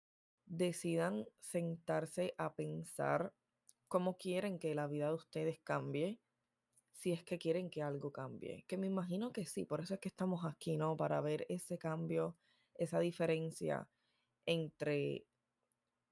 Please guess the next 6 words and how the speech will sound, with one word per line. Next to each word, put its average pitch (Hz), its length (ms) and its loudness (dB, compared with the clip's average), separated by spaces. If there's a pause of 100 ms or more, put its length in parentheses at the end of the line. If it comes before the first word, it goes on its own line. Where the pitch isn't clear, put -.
(160)
cómo 170 240 2
nos 160 160 -2
sentimos 143 760 -8 (1000)
y 170 140 0
en 160 240 -2
comenzar 160 840 -2